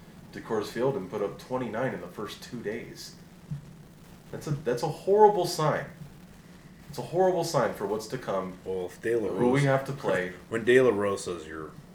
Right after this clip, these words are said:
Speaker 2: ace, I mean, <laughs> you got some fucking problems, 'cause
Speaker 1: We're, we're just so
Speaker 2: De La
Speaker 1: fucking
Speaker 2: Rosa's
Speaker 1: bitching.
Speaker 2: probably a number five on every other team.
Speaker 1: If put him on a quality staff, he might even be a s-,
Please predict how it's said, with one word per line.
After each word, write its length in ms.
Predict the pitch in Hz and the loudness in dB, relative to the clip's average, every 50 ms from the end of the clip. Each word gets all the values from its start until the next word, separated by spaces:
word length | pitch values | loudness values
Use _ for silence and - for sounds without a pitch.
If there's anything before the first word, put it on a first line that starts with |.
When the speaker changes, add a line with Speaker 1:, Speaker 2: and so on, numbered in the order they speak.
| - - - - - - - - - - - 78 76 | -20 -20 -20 -20 -20 -16 -12 -10 -8 -8 -8 -8 -8
Speaker 2:
ace, 200 | 80 - - - - | -10 -10 -10 -8 -8
I 40 | 78 | -10
mean, 260 | 78 80 78 76 73 73 - - - - - | -8 -10 -12 -12 -12 -14 -16 -18 -18 -20 -20
<laughs> 320 | - - - 117 - - - | -20 -14 -14 -14 -14 -8 -10
you 140 | 135 - - - - - - | -10 -8 -6 -6 -6 -6 -6
got 180 | 73 - - | -8 -10 -8
some 160 | - - 95 82 | -10 -12 -12 -14
fucking 440 | - - 85 - - - 87 76 - - - | -14 -16 -16 -16 -14 -16 -16 -16 -16 -14 -12
problems, 560 | - - - - - - - - - - - | -12 -12 -12 -12 -16 -16 -16 -16 -16 -18 -16
'cause 140 | - - - | -14 -8 -4
Speaker 1:
We're, 280 | 139 147 143 - - | 0 2 2 2 2
we're 240 | - 131 127 117 107 - | 0 0 0 -2 -2 -4
just 220 | 92 92 - - | -6 -10 -12 -8
so 80 | - 92 | 0 8
Speaker 2:
De 120 | - 135 143 | 8 10 10
La 60 | 143 | 10
Speaker 1:
fucking 80 | 135 123 123 | 10 10 10
Speaker 2:
Rosa's 480 | 123 120 120 120 - 123 107 98 92 90 90 | 10 10 10 8 4 0 0 0 -2 -6 -6
Speaker 1:
bitching. 60 | 90 90 | 2 2
Speaker 2:
probably 580 | 120 113 110 107 107 104 92 95 101 98 95 95 | 4 4 4 2 0 -2 -4 -4 -4 -2 -2 -2
a 40 | |
number 260 | 92 92 92 90 87 82 | -2 -4 -8 -8 -8 -10
five 540 | - - - 95 85 82 80 78 78 78 82 | -10 -6 -6 -4 -4 -2 -4 -4 -6 -6 -8
on 160 | 80 78 - | -10 -10 -8
every 340 | - 80 80 80 78 78 76 73 | -8 -10 -10 -10 -10 -10 -10 -10
other 260 | 71 71 71 71 69 - - - - - - - - - - | -12 -12 -16 -16 -16 -18 -18 -16 -8 -8 -8 -8 -8 -14 -18
team. 340 | - - 82 78 71 - - - | -14 -14 -14 -14 -14 -16 -10 -6
Speaker 1:
If 240 | - 143 - - - | -6 -6 -6 -6 2
put 120 | 170 190 180 | 4 4 4
him 100 | 170 151 | 6 6
on 100 | 135 120 | 6 6
a 40 | 110 | 4
quality 380 | - - 127 123 127 123 117 110 | 4 4 6 6 6 6 4 0
staff, 400 | - - 117 110 104 101 - - | -2 0 2 2 2 0 -2 -4
he 60 | 117 | -4
might 340 | 113 113 107 101 85 71 90 | -2 0 -2 -2 -2 -6 -10
even 300 | 110 101 92 95 95 92 | -12 -10 -10 -10 -10 -10
be 180 | 98 95 92 90 | -10 -8 -6 -6
a 60 | 90 | -6
s-, 180 | 87 - - | -8 -10 -12